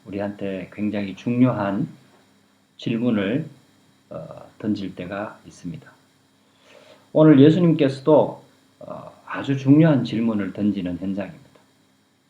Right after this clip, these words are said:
"사람들이 인자를 누구라 하느냐?" 또 "너희는 나를 누구라 하느냐?"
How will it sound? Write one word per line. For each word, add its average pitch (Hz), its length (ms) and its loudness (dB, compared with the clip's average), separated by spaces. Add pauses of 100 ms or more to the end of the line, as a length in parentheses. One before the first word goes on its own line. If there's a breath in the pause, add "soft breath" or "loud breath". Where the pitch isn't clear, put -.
(100)
"사람들이 120 600 -2
인자를 107 460 -2
누구라 110 340 -2
하느냐?" 85 500 -12 (840)
또 131 360 0 (100)
"너희는 123 500 2
나를 104 440 -6 (540)
누구라 104 340 -4
하느냐?" 87 460 -16